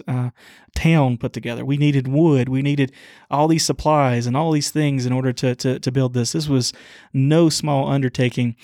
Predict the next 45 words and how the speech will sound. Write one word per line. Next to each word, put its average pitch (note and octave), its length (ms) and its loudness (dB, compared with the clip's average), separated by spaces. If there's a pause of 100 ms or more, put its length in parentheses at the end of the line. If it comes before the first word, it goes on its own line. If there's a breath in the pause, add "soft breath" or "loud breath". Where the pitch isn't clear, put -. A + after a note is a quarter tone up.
(300 loud breath)
But - 120 -2
what's G3 240 2
amazing D3 480 2
is B2 220 0
that, B2+ 400 -2
um, C3 340 0
everything D3+ 580 0
that C3 140 -4
we B2 140 0
needed C3 380 0
was B2 220 -2
provided. B2+ 500 -6 (160)
Uh, A#2+ 200 0
we C3+ 200 2
needed D3+ 320 2 (260 loud breath)
something D3 360 0
called C3+ 260 2 (100)
Action C#3+ 420 -2
Back, B2 360 -6
which C3+ 240 -4
is B2 180 2
a, A#2+ 200 0
a, A#2+ 220 -6
a A#2 40 -8
product C#3+ 420 -2
that's C3 220 -6
on C3+ 120 0
the A#2 80 0
back B2+ 280 -2
of B2 80 -4
carpet C3+ 400 -2
that C3 100 -8
looks C3+ 220 -4
kinda C3 200 -2
like B2+ 160 -2
a B2+ 60 -4
burlap. C3 540 2
It's B2+ 100 -8
synthetic, C3 560 0
though, C#3 240 0 (320 loud breath)
so - 160 -2
it B2+ 120 0
doesn't, C3 460 0
uh, A2+ 180 -2
rot C3 260 -4